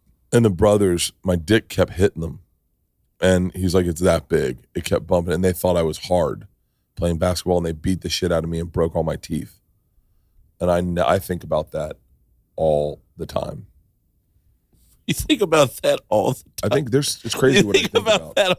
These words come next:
Speaker 2: all the
Speaker 1: I think about that more than
Speaker 2: I
Speaker 1: I
Speaker 2: mean,
Speaker 1: should.
Speaker 2: that's, um, first, that is really very sad.
Speaker 1: Heartbreaking. He got beat up by a bunch of black dudes because he had a big dick and they thought he was hard.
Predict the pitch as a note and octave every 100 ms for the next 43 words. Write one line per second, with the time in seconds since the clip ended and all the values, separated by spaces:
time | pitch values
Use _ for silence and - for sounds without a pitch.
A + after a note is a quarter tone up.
0 | - - E3 - - A#2 F#2+ F2+ F2 D#2
1 | F2+ F#2+ F3+ F3 E3+ D#3+ D3 - A#2 _
2 | _ _ _ _ _ _ _ _ _ _
3 | _ _ _ _ _ _ D#3+ D3+ - C3+
4 | A#2 A2 G#2 - - - C#3 - B2 A#2
5 | F#2 F#2+ F2+ - F#2+ G#2+ - - - -
6 | - - C3+ F#2 - D2+ - - _ -
7 | A2 B2+ - A2 G#2 G2+ F2+ F#2 E2 F#2
8 | F2+ D#2+ F#2 F#2 F2 E2+ D#2 - - E2+
9 | F2+ D#2+ - F2 E2+ F#2 F#2 D#2+ D#2+ -
10 | F2+ D#2+ - F#2 E2 D#2+